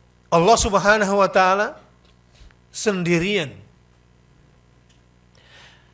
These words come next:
Kebesaran dan keagungannya tidak dipengaruhi oleh apapun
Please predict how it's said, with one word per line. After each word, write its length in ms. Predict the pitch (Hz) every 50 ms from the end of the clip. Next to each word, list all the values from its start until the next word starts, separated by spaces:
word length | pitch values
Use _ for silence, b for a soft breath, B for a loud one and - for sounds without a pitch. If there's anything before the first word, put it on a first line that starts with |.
| b b _ _ _ _ _ _ _ - _ _ _ _ _ _ _
Kebesaran 640 | - 202 175 160 175 - - 185 196 208 220 220 208
dan 160 | 208 196 175
keagungannya 840 | - 208 185 185 175 185 190 190 190 202 202 202 202 202 202 196 - - - _ _ _ - _ _ _ _ _ _ _ _ _ _ _
tidak 320 | - 196 175 190 180 170
dipengaruhi 840 | 165 175 143 - - 175 165 165 160 160 165 170 196 196 196 214 208 -
oleh 220 | 185 185 175 185
apapun 840 | - 165 156 - - 180 165 - - - 214 202 196 196 202 226